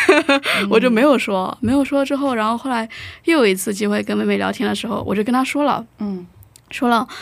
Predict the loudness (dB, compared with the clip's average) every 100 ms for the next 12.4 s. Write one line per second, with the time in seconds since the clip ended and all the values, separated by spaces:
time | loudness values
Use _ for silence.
0 | -18 -14 -4 0 0 0 0 0 0 0
1 | 0 0 -2 -2 -6 -6 -8 -10 -12 -8
2 | -8 -6 -2 0 2 2 0 -4 -18 -14
3 | -6 -2 2 4 6 6 4 2 2 2
4 | 2 2 2 0 -4 -14 -20 -20 _ 4
5 | 6 8 8 8 6 6 2 2 4 6
6 | 6 4 2 6 6 6 6 6 8 8
7 | 8 6 6 6 4 4 6 4 4 -6
8 | -4 2 6 6 6 6 6 6 4 2
9 | 0 0 0 0 2 6 6 6 6 4
10 | 2 2 4 4 4 2 2 2 4 4
11 | 6 4 4 4 6 4 6 4 4 4
12 | 4 2 4 4